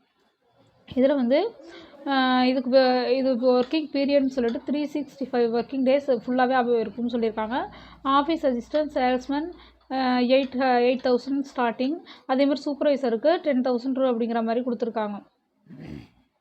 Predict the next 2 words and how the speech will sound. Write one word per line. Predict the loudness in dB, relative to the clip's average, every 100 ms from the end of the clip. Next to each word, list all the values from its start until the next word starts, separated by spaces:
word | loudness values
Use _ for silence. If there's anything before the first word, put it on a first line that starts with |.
| _ _ _ _ _ _ _ _ _ _ _ _ -20 -20 _ _ _ _ _
இதுல | -4 0 0
வந்து, | 2 0